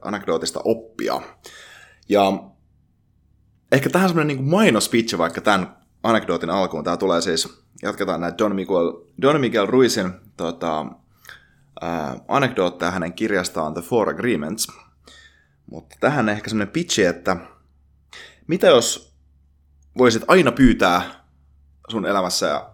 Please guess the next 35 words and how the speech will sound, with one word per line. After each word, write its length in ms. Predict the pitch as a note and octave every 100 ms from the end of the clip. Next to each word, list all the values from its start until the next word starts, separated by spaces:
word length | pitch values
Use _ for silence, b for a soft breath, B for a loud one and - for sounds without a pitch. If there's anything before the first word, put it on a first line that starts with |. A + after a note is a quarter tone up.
| _
tilanteissa 480 | G2+ F2 D2 D#2 F#2+
muilta 220 | F2 D#2+
ihmisiltä, 360 | E2 E2 D#2+ D#2+
mitä 120 | C#2+
sä 80 | E2
haluat? 460 | E2+ - - - _ b b b b b b b b b _
Mitä 140 | A#2+ G#2+
jos 140 | -
sä 60 | G#2
voisit 280 | G#2 G2+ - _
aina 280 | - D#3+ B2+
aidosti 340 | F#3 A2 - G#2+
sanoa 240 | G2 F2
kyllä 280 | - A2 F2
silloin, 180 | F2+ E2+
kun 100 | F#2+
sä 60 |
haluat 240 | C#3+ B2+ -
sanoa 220 | C#2 A1+
kyllä, 320 | - F#2 F2+
ja 100 | D2+
mitä 180 | A2+ A2+
jos 220 | A2 -
sä 80 | G#2+
voisit 260 | G#2 -
aina 200 | A#2+ B2
sanoa 340 | G#2+ F2+ D#2+ -
ei 360 | G#2+ F2+ D2+ - B _ _ _ -
silloin, 220 | F#2+ E2+
kun 60 |
sä 60 | E2+
oikeasti 420 | F2+ F2 D2+ -
haluat 280 | D#2+ G1+ -
sanoa 260 | - - -
ei? 400 | C2+ G#1+ -